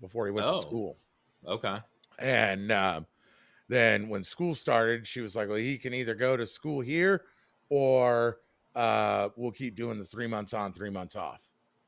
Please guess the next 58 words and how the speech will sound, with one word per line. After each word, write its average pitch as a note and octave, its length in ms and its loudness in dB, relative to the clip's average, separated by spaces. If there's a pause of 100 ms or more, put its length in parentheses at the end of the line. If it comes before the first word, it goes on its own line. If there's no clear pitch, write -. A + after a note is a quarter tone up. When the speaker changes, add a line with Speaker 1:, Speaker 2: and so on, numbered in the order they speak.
(400)
Speaker 1:
And C3+ 100 -2
I'm C#3 100 -2
like, C#3+ 160 0
"You E3+ 140 -8
cannot F#3 320 2
have E3+ 320 2
him C#3 140 -4
start D#3+ 380 0
the C#3 60 -12
school F3 340 -4
year D#3+ 320 0
at C#3+ 80 -4
one B2+ 340 0
school, A2+ 580 2
Speaker 2:
Right. - 60 -16 (380)
Speaker 1:
move E3 320 8
to F#3+ 180 2
another, C#3+ 720 4 (380)
Speaker 2:
And A#2 120 0
then A2+ 120 2
Speaker 1:
spend F3+ 180 6
Speaker 2:
finish F3+ 200 4
Speaker 1:
time - 60 6
there, A#2 200 6
Speaker 2:
out D3+ 80 0
Speaker 1:
and D#3+ 120 2
then D3+ 140 0
go D#3 140 6
back D#3 300 6
to D3 80 0
the D3 160 2
other E3+ 220 4
one B2+ 320 0
and A#2+ 140 -4
think D3+ 200 -2
that C#3 120 -2
he's A#2+ 140 -4
gonna C3+ 160 -4
have B2+ 180 -2 (100)
any E3+ 240 0
kind A#2+ 240 -8
of G#2+ 80 -12
chance C3+ 420 -6
at A2+ 160 -8
fucking A2 420 -8 (420)
getting B2+ 240 -2
an A#2 60 -2
education." G2+ 640 -8 (180)
Speaker 2:
Right. G#2 200 0 (420)
And A2+ 260 4
friends A2+ 500 4
Speaker 1:
And - 0 -
Speaker 2:
and, G#2 500 -6
and G#2 220 -4
normal A2+ 380 4
Speaker 1:
Right. - 20 -6
Speaker 2:
childhood G#2+ 560 0
things. G2 500 2